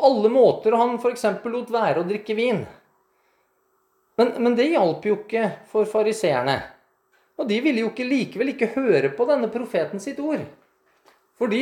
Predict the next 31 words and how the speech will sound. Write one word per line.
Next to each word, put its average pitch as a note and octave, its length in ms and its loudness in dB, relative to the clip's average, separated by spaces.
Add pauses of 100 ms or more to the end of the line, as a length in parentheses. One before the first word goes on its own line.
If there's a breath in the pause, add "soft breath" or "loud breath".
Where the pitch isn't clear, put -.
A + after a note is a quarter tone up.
bare A3+ 300 6 (260)
spottet - 480 0
han G3 240 4
og G#3+ 140 2
hevdet F3 240 2
at E3 100 -4
Johannes F3+ 480 0
var G3 160 0
besatt A#3+ 480 -4
av F#3 80 0
en G3+ 160 -2
ond G#3 320 -2
ånd. B3 240 0 (2000 loud breath)
Og A3 80 -4
så C#4+ 80 2
kommer C#4 240 6
Jesus B3+ 380 0
da, G#3 180 2 (500)
som B3 160 -4
på C#4 160 0
flere G#3+ 320 6
måter A3 380 4
er A#3 100 4
Johannes G#3 460 0
sin A#3+ 180 4
rake B3 640 6
motsetning. A3+ 720 4 (580 soft breath)
Han B3+ 320 6
spiste, C4 720 2
og C4 180 12
han C4+ 200 6